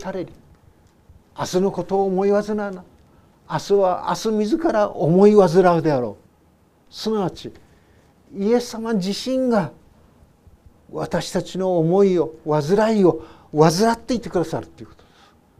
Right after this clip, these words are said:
す。そのイエス様に私たちは「主よ」と呼びかけていくんですね。呼びかけることも忘れた中にも主は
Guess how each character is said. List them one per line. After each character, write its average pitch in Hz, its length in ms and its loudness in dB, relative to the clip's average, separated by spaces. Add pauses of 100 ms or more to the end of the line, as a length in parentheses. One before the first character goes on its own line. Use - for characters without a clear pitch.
(1300)
す。 - 160 -16
そ 233 120 -8
の 240 180 -6
イ 202 140 0
エ 180 80 4
ス 185 100 -10
様 160 260 -2
に 120 200 -8 (1400)
私 127 340 -12
た 127 80 -16
ち - 140 -16
は 151 300 -10 (1500)
「主 - 300 -6
よ」 143 160 -2
と 143 120 -12
呼 127 160 -8
び 131 80 -10
か - 160 -18
け 151 100 -14
て 147 140 -10
い 135 40 -10
く 147 140 -14
ん 139 100 -14
で 127 80 -18
す - 100 -20
ね。 143 260 -20 (1300)
呼 143 140 0
び 165 140 2
か 170 120 -2
け 185 120 0
る 170 80 0
こ 175 120 0
と 185 100 -4
も 185 120 0
忘 175 180 0
れ 202 80 2
た 202 140 -6
中 202 220 -6
に 247 100 -6
も 247 120 -6
主 - 180 -4
は 180 200 2